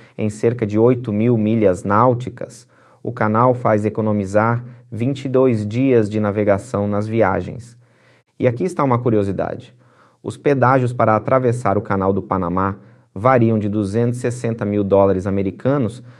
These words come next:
para um navio tanque Neo Panamax para os trinta e seis centavos que foi cobrado de Richard Halliburton quando ele cruzou o canal nadando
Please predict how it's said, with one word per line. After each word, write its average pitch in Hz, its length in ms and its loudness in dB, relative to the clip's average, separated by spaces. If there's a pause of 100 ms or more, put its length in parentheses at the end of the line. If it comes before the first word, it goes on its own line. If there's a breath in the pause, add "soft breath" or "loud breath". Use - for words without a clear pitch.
(140 loud breath)
para 117 180 4
um 123 60 2
navio 120 340 0
tanque 117 480 0
Neo 104 560 4
Panamax 95 720 -2
para 104 320 0
os 98 100 -2
trinta 147 280 -2
e 120 40 -2
seis 117 220 -4
centavos 101 560 -2
que - 140 -10
foi 104 160 -4
cobrado 98 580 0 (340 loud breath)
de 113 160 -2
Richard 143 380 0
Halliburton 104 720 2 (440 soft breath)
quando 120 220 2
ele 110 140 4
cruzou 113 580 0
o - 20 -8
canal 117 440 2
nadando 117 760 0